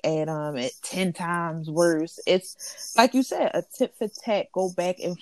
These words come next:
forth type of situation. It seems like, mm,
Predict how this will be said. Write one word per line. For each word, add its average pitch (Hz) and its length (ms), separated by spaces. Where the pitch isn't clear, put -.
forth 202 240
type 180 240
of 175 60
situation. 170 520
It 170 200
seems 196 300
like, 165 320
mm, 160 760